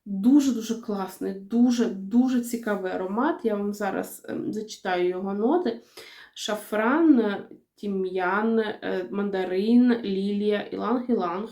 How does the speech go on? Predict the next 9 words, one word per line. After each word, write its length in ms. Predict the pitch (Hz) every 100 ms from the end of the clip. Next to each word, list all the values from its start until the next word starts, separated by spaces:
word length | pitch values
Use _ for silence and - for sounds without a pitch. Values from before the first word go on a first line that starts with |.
| -
орхідея, 720 | 208 - 180 165 170 185 226 - _ - - _
ваніль, 520 | 226 269 247 190 185
побітонка, 920 | - 180 214 - 240 349 359 277 269 - - -
бразильське 1120 | 202 196 226 226 226 214 202 - - 196 190 190 _ _ _ _ _ _
розове 380 | 208 214 202 196
дерево 680 | 196 247 320 311 294 294 -
і 340 | 226 240 247 -
дубовий 600 | 190 202 190 196 196 185
мох. 440 | 180 165 160 -